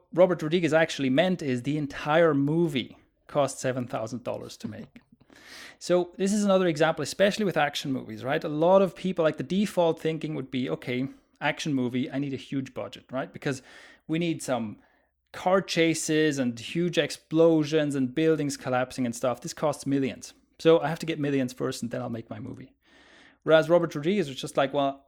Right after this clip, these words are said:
I have a camera, I have a few <laughs> thousand dollars, and I wanna make an action movie, so I have to find a way to make this exciting without spending money,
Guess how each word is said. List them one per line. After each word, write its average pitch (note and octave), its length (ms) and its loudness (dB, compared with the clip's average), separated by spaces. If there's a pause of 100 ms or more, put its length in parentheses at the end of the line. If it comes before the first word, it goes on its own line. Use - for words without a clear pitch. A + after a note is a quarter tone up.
I C3 80 -4
have C3+ 140 0
a C3+ 60 -4
camera, C3+ 640 0 (140)
I A#2+ 80 -8
have C#3+ 120 -6
a B2+ 60 -10
few D#3 200 -6
<laughs> D3+ 120 -6
thousand C3+ 360 -2
dollars, A#2+ 540 -2 (460)
and D3+ 200 -2
I D3+ 100 -2
wanna D#3+ 160 2
make C#3 200 0
an B2 80 2
action D3 320 -4
movie, B2+ 220 -4
so D3+ 240 -4
I D3+ 80 -2
have D#3+ 300 -4
to F#3 40 -6
find C#3+ 400 0
a C#3+ 60 0
way A#2+ 280 0
to C3 120 -8
make A#2+ 220 -4
this - 160 -10
exciting A2 480 -6
without G#2+ 320 -10
spending A#2 380 -10
money, F#3 280 -8